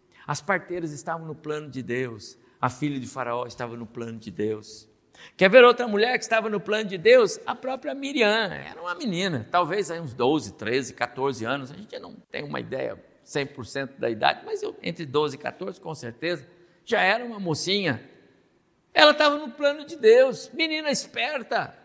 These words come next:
sábia, apareceu na hora certa, não combinou nada com a mãe,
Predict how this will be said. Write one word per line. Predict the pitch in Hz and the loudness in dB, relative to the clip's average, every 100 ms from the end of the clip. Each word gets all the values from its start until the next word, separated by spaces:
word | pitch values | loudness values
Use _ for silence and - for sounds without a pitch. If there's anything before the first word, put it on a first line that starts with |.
| _ _ _ _ _ _ | _ _ _ _ _ _
sábia, | - - 277 294 320 226 139 117 - - - _ _ _ _ _ _ _ _ | 0 6 8 8 6 4 4 2 -16 -20 -20 _ _ _ _ _ _ _ _
apareceu | 170 - 320 285 294 330 | -2 4 4 4 0 0
na | 311 247 | 4 4
hora | 294 269 | 4 2
certa, | - 240 262 294 - 214 156 - _ _ _ _ _ _ _ _ _ - | 0 -4 -8 -10 -14 -16 -16 -18 _ _ _ _ _ _ _ _ _ 0
não | 311 339 | 2 4
combinou | 349 330 302 269 311 | 2 0 0 2 2
nada | 240 240 294 | 2 0 0
com | 226 | -2
a | 247 | -2
mãe, | 214 | -2